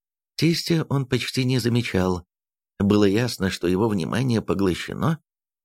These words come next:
чем-то, не имеющим отношения к ее жизни, чем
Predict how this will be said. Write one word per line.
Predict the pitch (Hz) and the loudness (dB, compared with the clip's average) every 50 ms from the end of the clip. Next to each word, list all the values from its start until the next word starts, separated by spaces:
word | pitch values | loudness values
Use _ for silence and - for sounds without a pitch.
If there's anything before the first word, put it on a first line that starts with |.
| _ | _
чем-то, | - - 131 135 135 120 127 131 | -4 0 0 0 2 2 0 2
не | 123 120 120 117 | 2 2 2 2
имеющим | 113 110 120 143 156 135 - - 139 139 | 2 2 2 0 -2 -4 -4 -4 -4 -4
отношения | 135 - 139 127 - 151 147 139 143 143 135 | -4 -4 -4 -4 -2 -2 -2 0 0 -2 -4
к | - - | -2 -2
ее | 113 117 127 139 120 | -2 0 0 0 0
жизни, | 104 135 147 123 - - 57 50 50 - _ _ _ _ _ _ _ _ _ | 0 0 0 0 -2 -4 -8 -14 -14 -16 _ _ _ _ _ _ _ _ _
чем | - - 117 123 151 180 170 165 - | -2 2 2 2 4 2 0 -2 -6